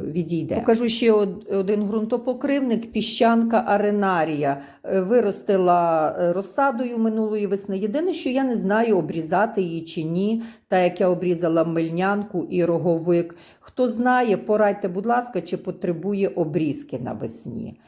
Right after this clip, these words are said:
Е, піщанка аренарія, буду вдячна. Ось наростає гарно кущик шавлії дібровної,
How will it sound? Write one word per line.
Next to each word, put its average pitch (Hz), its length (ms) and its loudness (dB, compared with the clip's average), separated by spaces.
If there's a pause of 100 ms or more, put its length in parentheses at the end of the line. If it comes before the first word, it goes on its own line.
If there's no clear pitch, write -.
(260)
Е, 131 240 0
піщанка 170 760 -2
аренарія, 127 800 -4
буду 139 320 -10
вдячна. 123 760 -6 (320)
Ось 311 240 -2
наростає 180 720 2
гарно 160 480 -2
кущик 151 600 -10
шавлії 135 640 -4
дібровної, 160 1000 -2